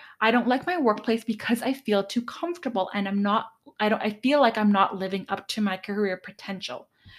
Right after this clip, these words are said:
Those are things that you can list out that you don't like about your workplace. And it's really, really important to differentiate the statements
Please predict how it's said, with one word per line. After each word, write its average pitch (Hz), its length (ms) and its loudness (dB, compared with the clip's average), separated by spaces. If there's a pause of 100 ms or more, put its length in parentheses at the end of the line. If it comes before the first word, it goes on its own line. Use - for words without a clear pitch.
(160)
Those 294 260 4
are 359 100 4
things 233 380 2
that 214 100 -2
you 208 140 0
can 233 200 0
list 220 300 0
out 196 220 0
that 202 120 -6
you 220 120 0
don't 240 400 2
like 180 280 0
about 175 460 -6
your 220 100 -2
workplace. 240 680 -2 (260)
And 254 120 4
it's 240 160 -4
really, 285 520 2
really 220 320 4
important 220 500 0
to 226 80 -4
differentiate 208 880 -2
the 214 80 -2
statements 226 720 -2